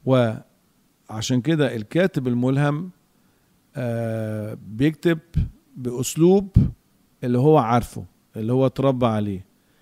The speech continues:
كمان الأسلوب اللي الناس هتسمع له، الناس اللي هيكتب للبيئة اللي هو بيتوجه لها، هيكتب بأسلوب تفكيرهم،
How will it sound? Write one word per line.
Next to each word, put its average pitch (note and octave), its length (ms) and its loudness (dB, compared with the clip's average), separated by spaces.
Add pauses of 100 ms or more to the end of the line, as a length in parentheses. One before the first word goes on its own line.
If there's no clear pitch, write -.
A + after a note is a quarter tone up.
(180)
كمان C3 320 2
الأسلوب C#3+ 580 2 (100)
اللي A#2 180 -2
الناس D3 320 0
هتسمع C#3 540 -2
له، F#2+ 120 -6 (1300)
الناس B2 480 0
اللي B2+ 520 0 (220)
هيكتب A#2+ 580 -2
للبيئة C3 680 2
اللي B2+ 160 0
هو C#3+ 320 4
بيتوجه C3 720 0
لها، B2+ 360 0 (640)
هيكتب C3+ 520 -2
بأسلوب C3 580 0
تفكيرهم، A#2+ 680 2